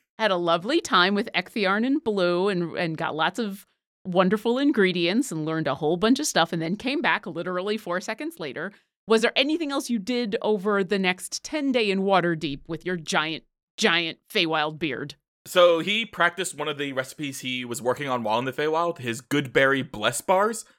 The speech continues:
Speaker 2: which, uh, when this episode drops, I will post that recipe to our Instagram.
Speaker 1: Ooh.
Speaker 2: So they are quite tasty. It's a little bit of a sugary dessert treat, but, you know, Carlton,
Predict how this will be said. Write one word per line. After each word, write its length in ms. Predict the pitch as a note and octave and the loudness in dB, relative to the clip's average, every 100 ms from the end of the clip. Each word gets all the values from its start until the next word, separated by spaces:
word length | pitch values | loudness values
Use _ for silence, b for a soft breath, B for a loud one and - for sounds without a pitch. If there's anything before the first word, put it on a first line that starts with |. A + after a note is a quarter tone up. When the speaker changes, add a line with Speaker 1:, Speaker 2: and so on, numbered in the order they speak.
| - | -4
Speaker 2:
which, 260 | B2 B2 - | -2 -2 -2
uh, 340 | A#2 A2+ A2+ | 2 4 4
when 180 | G#2+ A#2 | 2 0
this 180 | A#2 A#2 | 0 -2
episode 400 | A#2+ A#2 - A2 | -4 -4 -4 -4
drops, 300 | A#2 A#2 A#2 | 0 0 0
I 120 | - G2+ | -6 -6
will 100 | G#2 | -8
post 480 | - B2 A#2+ - _ | -8 -8 -8 -12 _
that 200 | A#2 A#2 - | -2 -2 -2
recipe 560 | A#2+ A#3 E3 - C3 B2 _ _ _ | -2 -2 -2 -6 -8 -10 _ _ _
to 420 | - F3 E3+ E3+ - | -2 0 2 2 2
our 320 | B2+ C3 C3+ | 4 6 4
Instagram. 520 | G#2 G#2+ F#2 F2+ F2+ _ _ _ _ _ - G#4+ F5+ | -2 -12 -12 -14 -16 _ _ _ _ _ 4 6 8
Speaker 1:
Ooh. 640 | A3 E3 D#3 D3+ C#3+ B2+ - | 8 8 6 4 0 -4 -6
Speaker 2:
So 280 | A2 G2 G2 _ _ | -4 -2 -4 _ _
they 140 | A#2+ C3+ | 0 0
are 80 | |
quite 280 | C3 E3+ F3+ | 2 2 2
tasty. 420 | - F3 - F#3+ | 0 -4 -4 -6
It's 320 | F#3 A2+ A2 - | -4 -4 -4 -4
a 100 | A2+ | -4
little 160 | C3 | -4
bit 100 | C3 | -6
of 60 | A#2 | -6
a 40 | |
sugary 320 | A2+ B2+ C3 | -8 -8 -8
dessert 320 | A#2+ A2+ C#3 - | -6 -6 -8 -8
treat, 280 | E3+ E3+ _ | -10 -10 _
but, 240 | A#2 G#2+ - _ _ | -4 -4 -6 _ _
you 60 | A2+ | -8
know, 80 | G#2 | -6
Carlton, 500 | A2+ A#2 A2 A#2 | -2 -2 -2 -4